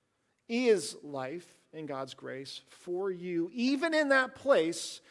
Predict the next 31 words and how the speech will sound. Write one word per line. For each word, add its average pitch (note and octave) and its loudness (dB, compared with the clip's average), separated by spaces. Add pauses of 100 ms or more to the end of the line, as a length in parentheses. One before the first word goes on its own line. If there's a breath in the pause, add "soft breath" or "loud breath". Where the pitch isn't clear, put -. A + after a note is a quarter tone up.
(140 loud breath)
where F#3+ 6
you A3+ 0
think B3 -4
religion E3 2
and F3 -2
you G3+ -2
think A3+ -2
all G3+ 2
of G#3 -2
this A3 2
stuff G3 -2
that G#3 -6
people F#3+ -6
talk E3+ -6
about F3 -2
with E3+ -8
talking D#3+ -6
snakes D#3 -2
and F3 -10
floods E3 -2
that E3+ -6
you're E3+ -4
not E3 -4
even E3 -6
sure E3 -8
whether D#3+ -4
they F3 -2
happened D#3 -6
or D#3 -4
not, D#3+ -4
and D#3+ -14